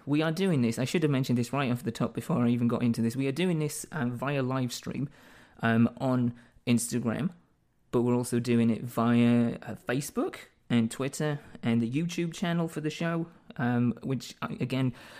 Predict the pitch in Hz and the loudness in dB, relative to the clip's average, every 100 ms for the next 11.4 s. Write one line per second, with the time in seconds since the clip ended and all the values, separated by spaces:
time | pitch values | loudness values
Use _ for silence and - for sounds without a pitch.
0 | - - - - 117 117 113 117 117 - | -20 -20 -18 -4 0 0 0 -4 -4 0
1 | 117 120 117 120 120 113 113 - 120 120 | 2 4 4 4 4 2 0 0 0 2
2 | 117 113 117 117 117 120 120 113 113 123 | 2 2 2 0 -2 0 0 0 -2 -2
3 | 120 113 - 113 110 117 107 110 113 - | -4 -4 -4 -4 -2 -2 0 0 0 -4
4 | - 113 113 - 117 - 117 120 120 - | -4 -4 -4 -2 -2 0 0 0 -2 -2
5 | 120 120 117 - 127 123 120 - 120 117 | -2 -2 -4 -4 -2 0 0 2 2 2
6 | 113 123 - - 117 120 135 - 123 123 | 0 0 0 -2 -2 -4 -4 0 2 2
7 | 120 120 107 107 113 113 117 123 123 - | 0 -2 -2 -2 -2 -2 -4 -4 -6 -2
8 | 131 120 123 113 113 - - 117 120 113 | 2 4 4 2 -2 -4 -6 -2 2 2
9 | 117 117 113 120 120 123 127 127 123 131 | 4 2 2 0 -2 -2 -2 -2 0 -2
10 | 120 117 117 123 117 127 123 123 117 - | -2 -6 -2 0 0 -2 -4 -4 -6 -4
11 | 127 123 127 | -4 -2 -2